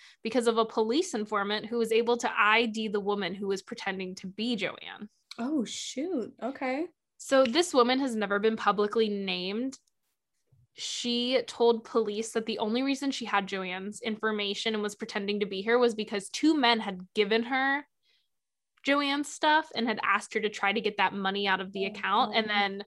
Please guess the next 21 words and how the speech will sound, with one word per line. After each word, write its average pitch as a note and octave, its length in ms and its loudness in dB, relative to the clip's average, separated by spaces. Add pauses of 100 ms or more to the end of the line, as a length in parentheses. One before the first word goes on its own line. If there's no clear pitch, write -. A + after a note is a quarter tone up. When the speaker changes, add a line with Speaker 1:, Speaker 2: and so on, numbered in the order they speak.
(280)
Speaker 1:
they A3 100 8
would G#3 140 2
meet G#3 340 0
her G3 200 -4
afterwards - 760 0
to, A3 80 -2
like, G3+ 160 -2
split - 500 -4
it. C#2 180 -10 (1300)
These A#3+ 240 0
Speaker 2:
Yeah, G#3 100 4
Speaker 1:
two A3 120 0
Speaker 2:
sure. A4 100 0
Speaker 1:
men B3 380 6
we G#3+ 200 -2
do B3+ 260 6
know, G#3 420 -2 (440)
and G#3+ 140 -4
that's G3+ 280 0
Robert G#3 600 4
Shugart B3 600 4